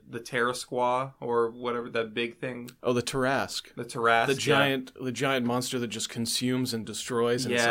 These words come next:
Speaker 2: is unstoppable.
Speaker 1: I told my class that it was a Terrasquaw, and then, uh, I think I went, showed them the demons page, so you can see all the different demons.
Speaker 2: Okay, that's very cool. I was wondering if you were, like,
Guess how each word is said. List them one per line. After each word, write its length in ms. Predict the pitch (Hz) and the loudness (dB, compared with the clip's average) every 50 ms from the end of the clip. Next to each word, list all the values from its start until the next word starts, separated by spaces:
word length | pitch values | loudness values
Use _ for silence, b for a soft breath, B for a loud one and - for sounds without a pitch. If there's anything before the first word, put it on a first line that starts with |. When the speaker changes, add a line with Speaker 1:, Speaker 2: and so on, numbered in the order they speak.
| 117 | 6
Speaker 2:
is 80 | 113 110 | 4 4
unstoppable. 400 | - - 107 107 110 139 131 139 | 2 -2 -2 -2 -2 2 4 4
Speaker 1:
I 80 | 156 | 4
told 260 | 156 160 170 185 180 123 | 4 4 0 -2 0 2
my 120 | 135 120 | 2 0
class 340 | 117 - 135 127 123 120 - | 0 0 0 2 2 2 0
that 100 | 135 117 | -2 -4
it 40 | 120 | -2
was 140 | 117 117 113 | -2 -2 -4
a 80 | 113 | -6
Terrasquaw, 800 | 110 - 131 120 117 117 113 - - - 117 110 110 110 110 113 110 - - - | -6 -4 0 2 2 2 0 -2 -4 -2 0 2 2 2 0 0 -4 -10 -16 -10
and 260 | - 135 123 120 120 | -6 -4 -4 -2 0
then, 360 | 120 117 117 117 117 117 113 | 2 2 2 2 2 0 -2
uh, 400 | 113 113 110 113 113 113 113 120 120 | -2 0 0 2 2 2 2 2 0
I 80 | 123 | 0
think 240 | 120 - 151 139 139 | 0 -2 -2 0 2
I 80 | 127 120 | 4 2
went, 260 | 117 123 123 - - | 2 2 -2 -4 -6
showed 220 | - - 143 131 120 | -4 -2 0 0 0
them 140 | 123 120 113 | 0 -2 -2
the 80 | 117 | -2
demons 480 | 113 104 104 120 120 123 123 123 120 - | -2 -2 -4 -4 -2 -2 -4 -4 -6 -8
page, 480 | - - 123 120 117 123 120 120 - | -6 -4 -2 0 -2 -2 -4 -8 -8
so 60 | - 123 | -6 -6
you 100 | 117 113 | -6 -6
can 80 | 120 | -8
see 180 | 113 - - 127 | -8 -6 -6 -4
all 140 | 120 113 110 | -4 -4 -4
the 80 | 117 | -4
different 320 | 110 113 113 - 123 113 107 | -6 -6 -6 -6 -6 -8 -6
demons. 560 | - - - 120 120 123 127 127 - - - - - - | -6 -6 -6 -6 -6 -6 -8 -10 -10 -12 -12 -12 -10 -8
Speaker 2:
Okay, 240 | - 135 - - 120 | -8 -6 -2 0 0
that's 160 | 117 120 117 | 0 0 -2
very 240 | - 123 120 117 117 | -2 -2 -2 -2 -2
cool. 320 | 117 - 120 113 113 113 - B B B B B | -4 -4 -4 -2 -4 -4 -6 B B B B B
I 60 | 156 | 6
was 120 | 165 165 170 | 6 6 6
wondering 220 | 196 190 180 175 | 6 6 6 4
if 100 | 170 156 | 4 4
you 80 | 165 160 | 4 4
were, 80 | 151 | 4
like, 220 | 147 139 139 123 | 4 4 2 -2